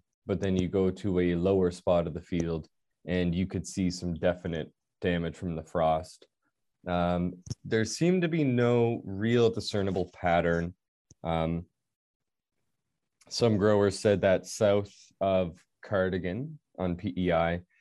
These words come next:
so towards the southeast end of the province, we were seeing more frost damage. Um, but like I say, it, it's so variable. Um,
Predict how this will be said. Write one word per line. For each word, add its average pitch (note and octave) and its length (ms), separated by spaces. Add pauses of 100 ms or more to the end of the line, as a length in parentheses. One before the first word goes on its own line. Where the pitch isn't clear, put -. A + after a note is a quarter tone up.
(240)
so F#2+ 360
towards G2 600
the F#2 140
southeast G2+ 1000
end G2+ 180
of E2+ 60
the F2+ 80
province, F2 680 (460)
we G2 140
were F#2 120
seeing F#2+ 380
more F2 240
frost F2 500
damage. D#2+ 520 (480)
Um, D#2 320
but E2 220
like G2 240
I F2+ 80
say, E2+ 360
it, F#2+ 260
it's G2 240
so A2 200
variable. E2+ 720 (140)
Um, E2+ 460